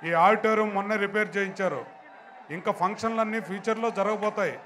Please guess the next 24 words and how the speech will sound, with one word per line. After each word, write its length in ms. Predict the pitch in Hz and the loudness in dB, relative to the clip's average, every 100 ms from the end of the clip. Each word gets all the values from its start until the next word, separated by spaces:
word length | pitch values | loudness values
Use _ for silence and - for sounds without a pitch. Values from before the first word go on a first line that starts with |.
| - - - - - - - - | -18 -20 -18 -16 -16 -18 -14 -4
తిరుపతి 340 | 190 220 233 | -2 0 0
లాంటి 380 | 226 226 214 226 | 4 2 2 0
చోట 100 | 220 | 2
ఫంక్షన్లు 600 | 226 202 190 202 220 226 | 2 2 0 -2 -4 -4
జరగాలంటే 840 | 208 202 220 220 214 190 226 269 269 - - - | -4 0 2 2 0 -2 0 0 0 -12 -12 -4
మీరందరూ 420 | 170 202 202 220 240 | 0 2 2 2 2
కోఆపరేట్ 540 | 202 226 240 233 226 | 4 4 4 2 2
చేయాలి. 360 | 226 226 170 135 - - - - - - - - - - - | 2 2 0 -4 -8 -8 -8 -8 -8 -8 -10 -10 -10 -10 -2
పోలీస్ 280 | 196 233 202 | 0 2 2
డిపార్ట్‌మెంట్కి 600 | 220 226 220 214 220 226 | 2 4 2 0 -4 -2
కొద్దిగా 240 | 214 220 | -2 -4
మీరు 240 | 214 220 220 | -4 -2 -2
సహకరించండి. 800 | 208 214 220 214 214 220 214 233 | 0 0 0 -4 -2 -2 0 -2
ఫ్యూచర్లో 500 | 180 208 233 226 226 | -4 -4 -2 0 0
ఇటువంటివి 500 | 220 220 214 214 - | 0 -4 -4 -6 0
చాలా 240 | 190 220 226 | 2 4 4
ఫంక్షన్లు 680 | 208 208 214 220 233 240 240 - - - - - - - - - - | 2 -4 -6 -4 -2 -2 -4 -12 -18 -18 -20 -20 -20 -20 -20 -18 -6
ఈ 80 | 185 | 2
ఆడిటోరియంలో 600 | 185 220 226 220 220 214 | 4 6 4 0 0 -2
జరగబోతాయి. 720 | 202 220 214 214 214 180 156 180 | 0 0 0 -2 -2 -4 -6 -10
ఈ 180 | 196 202 | -8 -4
ఇదే 240 | 190 233 | 2 4
ఆడిటోరియంలో 680 | 220 226 226 220 214 214 233 | 6 4 2 0 0 0 0
జీన్స్ 580 | 226 - 214 226 - | -2 -6 -4 -4 -8